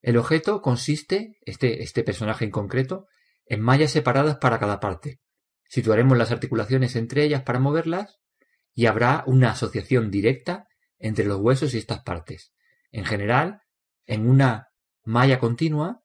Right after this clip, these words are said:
se necesitan más vértices donde hay articulaciones. El personaje no tiene texturas, pero hemos pintado la pupila en los ojos mediante pintura de vértices. Es necesario activarlo en las propiedades del material. En este caso,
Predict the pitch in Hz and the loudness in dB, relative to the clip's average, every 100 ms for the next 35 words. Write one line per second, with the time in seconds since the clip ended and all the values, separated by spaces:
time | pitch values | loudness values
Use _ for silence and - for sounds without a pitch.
0 | _ - 107 95 95 110 139 135 113 - | _ -10 -6 -6 -8 -6 0 0 -2 -8
1 | - 107 127 127 135 131 147 147 127 110 | -8 0 2 2 0 0 0 0 0 -2
2 | 104 107 101 131 - 127 - - - - | -2 -2 -4 -6 -8 -10 -12 -14 -16 -20
3 | _ _ _ _ _ _ _ _ _ _ | _ _ _ _ _ _ _ _ _ _
4 | _ _ _ _ _ 123 127 120 120 131 | _ _ _ _ _ 0 0 2 0 2
5 | 143 135 135 139 143 - 170 185 - 117 | 2 2 2 2 0 -2 -4 -4 -2 0
6 | 113 127 131 120 123 120 110 117 - 135 | 2 0 0 -2 0 0 -2 -4 -2 0
7 | 123 110 - 147 165 135 107 95 113 98 | 2 -2 -4 -4 -2 -2 -2 -4 -6 -8
8 | 87 113 95 92 92 143 - - - _ | -2 -2 0 -4 -6 -10 -12 -16 -18 _
9 | _ _ _ _ _ _ _ _ _ _ | _ _ _ _ _ _ _ _ _ _
10 | _ _ _ _ - 151 151 139 135 143 | _ _ _ _ 2 2 4 0 2 0
11 | 151 156 139 117 113 127 143 117 113 110 | 2 0 0 2 2 4 2 0 0 0
12 | 113 113 104 92 90 92 90 82 _ _ | 0 0 -2 -6 -4 -4 -4 -8 _ _
13 | _ _ _ _ _ _ _ _ 104 117 | _ _ _ _ _ _ _ _ -4 -4
14 | 120 131 156 151 165 202 - | -2 -2 -2 -4 -6 -6 -12